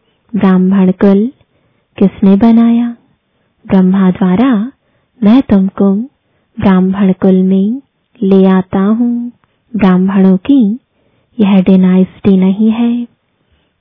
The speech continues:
छोटा सा कुल है। अपने को अब ब्राह्मण समझेंगे तो देवता भी बनेंगे। अपने धंधे में लग जाने से सब कुछ भूल जाते हैं,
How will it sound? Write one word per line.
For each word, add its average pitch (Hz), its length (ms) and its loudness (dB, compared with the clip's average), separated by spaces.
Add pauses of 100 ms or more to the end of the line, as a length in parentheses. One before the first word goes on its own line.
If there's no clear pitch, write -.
छोटा 190 380 0
सा 196 440 -2
कुल 196 440 0
है। 233 520 -2 (540)
अपने 190 360 -4
को 247 440 -2 (400)
अब 196 80 0 (140)
ब्राह्मण 190 580 -2
समझेंगे 202 1120 -2 (600)
तो 202 120 0
देवता 190 600 0
भी 269 260 -2
बनेंगे। 226 840 -2 (500)
अपने 190 280 0
धंधे 190 500 -2
में 196 300 0 (520)
लग 196 180 0
जाने 185 560 -2
से 254 460 -2 (800)
सब 190 180 0
कुछ - 300 -4
भूल 196 380 2
जाते 190 480 -2
हैं, 233 540 0